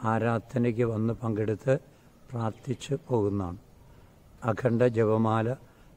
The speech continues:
ആയിരിക്കും അർപ്പിക്കുക. കൊറോണ, കോവിഡ് നയൻറ്റീൻ വൈറസിനോട് നമുക്ക് പോകാൻ പറയാൻ സമയമായി. നമ്മുടെ പ്രാർത്ഥനയുടെ ശക്തി ഇനിയും നമ്മൾ പ്രകാശിപ്പിക്കുന്നു.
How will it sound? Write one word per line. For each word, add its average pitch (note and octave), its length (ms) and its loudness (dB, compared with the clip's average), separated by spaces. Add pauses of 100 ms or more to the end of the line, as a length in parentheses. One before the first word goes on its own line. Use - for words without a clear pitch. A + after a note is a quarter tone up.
(180)
ആയിരിക്കും A2 520 0
അർപ്പിക്കുക. G#2+ 460 0 (840)
കൊറോണ, C3 380 8 (380)
കോവിഡ് B2+ 440 4 (140)
നയൻറ്റീൻ A#2+ 400 2 (140)
വൈറസിനോട് A#2 720 0 (720)
നമുക്ക് A2+ 380 2 (300)
പോകാൻ B2+ 420 6 (180)
പറയാൻ A#2+ 400 0 (280)
സമയമായി. B2 720 2 (800)
നമ്മുടെ A#2 320 2
പ്രാർത്ഥനയുടെ C3+ 760 2 (200)
ശക്തി C3 360 -2 (800)
ഇനിയും B2 320 6 (200)
നമ്മൾ A#2 220 2 (140)
പ്രകാശിപ്പിക്കുന്നു. A#2 920 -2